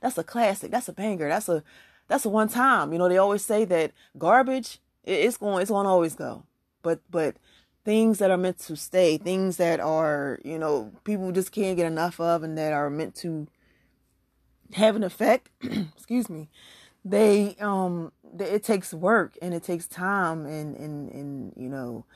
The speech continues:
you want, yeah, we're, we're out here building legacies and generational wealths and things like that. It's not gonna be easy, but once you get the hang of it and you find your niche and you, and, you know, you, you get in the process and the flow and you find things that stick,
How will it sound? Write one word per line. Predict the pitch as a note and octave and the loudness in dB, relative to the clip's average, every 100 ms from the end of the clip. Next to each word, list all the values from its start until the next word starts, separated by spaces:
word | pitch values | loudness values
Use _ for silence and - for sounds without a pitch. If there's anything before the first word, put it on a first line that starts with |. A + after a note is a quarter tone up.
| _ - | _ -8
you | F3 | 0
want, | F3+ F3+ G#2 | 4 4 2
yeah, | A#2+ G#2 | 0 0
we're, | D#3+ F#3 F#3 | 2 2 2
we're | F3+ | 4
out | G3 G3+ | 2 2
here | F3 | 0
building | F3+ F3+ E3 | -2 -2 -2
legacies | E3+ F#3 F3+ - F#3 F3+ F3+ E3 | -2 -2 -2 -6 -6 -4 -4 -6
and | D3+ | -6
generational | E3 E3+ E3+ E3 D3+ D3 | -6 -2 -2 -4 -8 -4
wealths | E3 F3 F3 | 0 0 0
and | D#3 | -8
things | E3 E3 | -8 -8
like | D#3+ D#3+ | -6 -8
that. | - F#3 - | -4 -2 -2
It's | E3 F3 | -4 -4
not | F#3+ F#3+ | -6 -6
gonna | F3+ | -6
be | E3+ D#3 | -6 -10
easy, | - G3 G#3+ F#3+ G#2+ D#2+ - - - | -8 -6 -6 -6 -10 -10 -14 -20 -4
but | E3 | -2
once | E3 F#3 - | 0 0 -2
you | F#3 | -4
get | F3+ | -4
the | F3+ | -4
hang | E3 F3+ F3+ | -4 -4 0
of | F3 F3 | 0 2
it | F3 - _ - _ | -2 -4 _ -20 _
and | F#3 D#3 D#3 | -10 -6 -6
you | D#3 | -4
find | E3 E3 | -2 -2
your | D#3 D3 | -2 -2
niche | D#3+ F3 F3+ - - _ - - | 2 2 0 -4 -8 _ -20 -12
and | D3 D3 D3 | -8 -6 -4
you, | C#3+ C3 | -4 -4
and, | C3+ C#3+ | -2 -2
you | D3 | -2
know, | D3 D3 | -2 0
you, | D3 D3+ D3 C#3+ _ _ | -2 -4 -8 -12 _ _
you | D3 | -4
get | D#3+ | 0
in | F3+ | 0
the | D#3+ | -2
process | - F3+ F3+ F3 E3 | 2 2 2 -2 -4
and | D3+ | -8
the | |
flow | - E3+ E3+ E3+ | -4 2 4 4
and | D#3 | 2
you | D#3 | -6
find | E3+ E3 E3 | -4 -4 -4
things | D#3+ D3+ | -10 -8
that | A2 | -8
stick, | C#3+ - G3+ A3 _ | -8 -4 -4 -4 _